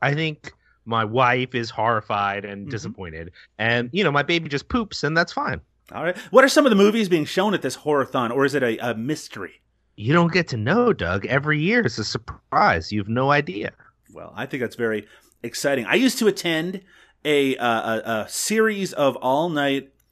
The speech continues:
Speaker 2: uh, movie marathons out in Toronto, Ontario, Canada. They were called the Shock and Awe Film Festival, and they were that you would know a collection of the maybe four or five of the six movies being shown, and then one was a secret movie, and you weren't allowed to tell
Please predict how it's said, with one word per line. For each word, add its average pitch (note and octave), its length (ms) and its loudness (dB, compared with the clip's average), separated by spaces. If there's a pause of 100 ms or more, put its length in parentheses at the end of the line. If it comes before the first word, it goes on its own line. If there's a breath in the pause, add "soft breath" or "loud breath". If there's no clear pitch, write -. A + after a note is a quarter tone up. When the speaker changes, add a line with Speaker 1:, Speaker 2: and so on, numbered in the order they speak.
(320)
Speaker 2:
uh, A2 380 -2
movie C#3 320 -2
marathons B2 600 -4
out G2+ 140 -6
in E2+ 80 -18
Toronto, A2 580 -8
Ontario, G2 480 -8
Canada. E2 540 -12 (240 soft breath)
They A2+ 80 -4
were A2+ 80 0
called A#2 180 -6
the G#2 60 -10
Shock C#3+ 400 -4
and B2+ 100 -6
Awe A2+ 360 -6
Film A2+ 440 -8
Festival, G2 380 -10
and G2+ 180 -8 (280 loud breath)
they D3 100 6
were C#3+ 240 6
that C3+ 160 -2
you C#3+ 220 0
would C#3 280 0
know D#3 360 6
a C3 180 4
collection D3 600 -2
of C3 180 0
the A#2 240 0 (100)
maybe C3 220 -4
four D#3 340 0
or B2+ 160 -2
five B2+ 440 -2
of G#2 100 -8
the A2 80 -10
six - 300 -8
movies A#2+ 240 -4
being A2 160 -6
shown, B2+ 300 -4 (200 loud breath)
and A2+ 100 -8
then B2+ 160 -2
one C#3+ 200 -2
was A#2 160 -4
a G#2+ 40 -10
secret C#3 440 -6
movie, A2+ 320 -4
and G#2 100 -6
you A2+ 80 -4
weren't C3+ 160 -4
allowed B2+ 260 -4
to A2 60 -10
tell B2 380 -6